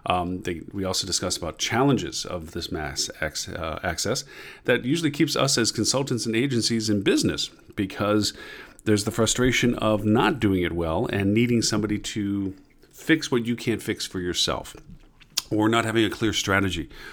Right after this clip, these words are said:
or through your learning curve realize that your strategy was not well conceived at the beginning and that you have to backstep a few steps to reconfigure it to a more proper,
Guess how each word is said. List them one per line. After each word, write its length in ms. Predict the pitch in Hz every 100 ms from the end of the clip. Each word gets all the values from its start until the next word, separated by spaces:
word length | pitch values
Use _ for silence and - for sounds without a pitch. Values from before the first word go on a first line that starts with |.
| -
or 160 | - 110
through 200 | 110 127
your 100 | 110
learning 320 | 104 123 123
curve 300 | 101 113 104
realize 340 | 107 107 104 98
that 120 | 98
your 120 | 95
strategy 420 | - 104 101 92
was 360 | 95 95 87 - - - -
not 220 | 107 107
well 200 | 104 110
conceived 480 | 107 104 90 107 98
at 60 | 104
the 60 |
beginning 440 | 87 95 113 110 104
and 120 | 98
that 60 | 95
you 80 |
have 200 | 95 101
to 80 | -
backstep 600 | - 107 98 - 85 - - -
a 40 |
few 160 | - 98
steps 320 | 90 95 -
to 220 | - 95
reconfigure 800 | 90 95 107 104 - 98 101 92 90
it 80 |
to 200 | - 95
a 20 | 92
more 160 | 90
proper, 460 | 87 92 90 90